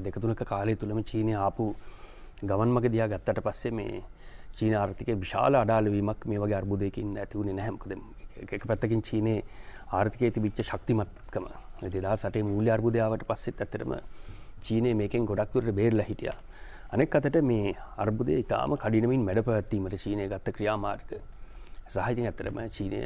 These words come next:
ලෝකයේ විශාලතම වෙළඳ ජාතිය, ලෝකයේ විශාලතම අපනයනකරු, ලෝකයේ විශාලතම ආනයනකරු. ඉතින් මේ කාරණා ගත්තට පස්සේ අනෙක් අතට තුර්කිය තත්ත්වය, තුර්කිය, අ, විවිධාකාරයේ මේ බලපෑම් වලට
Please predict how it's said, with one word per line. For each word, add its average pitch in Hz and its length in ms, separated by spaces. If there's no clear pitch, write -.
ලෝකයේ 104 300
විශාලතම 104 500
වෙළඳ 101 240
ජාතිය, 110 400
ලෝකයේ 92 220
විශාලතම 95 440
අපනයනකරු, 101 840
ලෝකයේ 104 220
විශාලතම 104 440
ආනයනකරු. 107 640
ඉතින් - 260
මේ 107 180
කාරණා 104 360
ගත්තට - 320
පස්සේ - 280
අනෙක් 127 180
අතට 151 200
තුර්කිය 135 300
තත්ත්වය, - 340
තුර්කිය, - 380
අ, 110 120
විවිධාකාරයේ 117 720
මේ 98 200
බලපෑම් 98 480
වලට 110 200